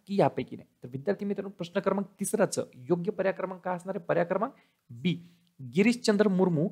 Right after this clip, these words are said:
यांना भारतीय नियामक व महालेखा परीक्षक म्हणून नियुक्त केलेलं आहे. मला कोणी सांगू शकेल हे गिरीशचंद्र मुर्मू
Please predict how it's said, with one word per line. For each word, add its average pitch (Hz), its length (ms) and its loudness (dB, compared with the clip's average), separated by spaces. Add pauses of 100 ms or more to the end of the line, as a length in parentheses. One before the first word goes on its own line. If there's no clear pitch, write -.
(240)
यांना 170 420 0 (140)
भारतीय 196 720 0
नियामक 175 580 4
व 160 140 4
महालेखा 175 640 -2
परीक्षक 165 560 2
म्हणून 165 260 -2
नियुक्त 143 280 0
केलेलं 123 260 0
आहे. 131 100 -10 (340)
मला 196 140 4
कोणी 226 200 4
सांगू 190 300 4
शकेल 220 260 2
हे 190 80 4
गिरीशचंद्र 180 840 2
मुर्मू 180 320 4